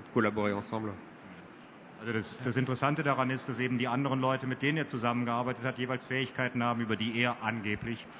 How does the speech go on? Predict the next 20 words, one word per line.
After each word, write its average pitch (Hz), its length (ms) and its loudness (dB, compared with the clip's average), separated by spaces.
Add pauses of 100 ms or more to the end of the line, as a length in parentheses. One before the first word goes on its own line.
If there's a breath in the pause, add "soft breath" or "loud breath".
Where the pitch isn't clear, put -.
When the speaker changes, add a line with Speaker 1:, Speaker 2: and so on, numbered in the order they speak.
(160 loud breath)
Speaker 2:
nicht 139 200 4
verfügt. 131 600 2
Und 117 120 0
das 107 140 -4
macht 131 180 4
einen 117 220 0
relativ 123 340 0
verrückt, 131 440 0
wenn 117 120 2
man, 107 220 0
wenn 110 80 0
man 110 100 0
an 107 140 -2
Comics 117 280 -2
dann 117 80 -4
die 110 60 -8
ganze 117 240 -4
Zeit 113 220 -4
alleine 113 320 0
arbeitet. 104 600 -2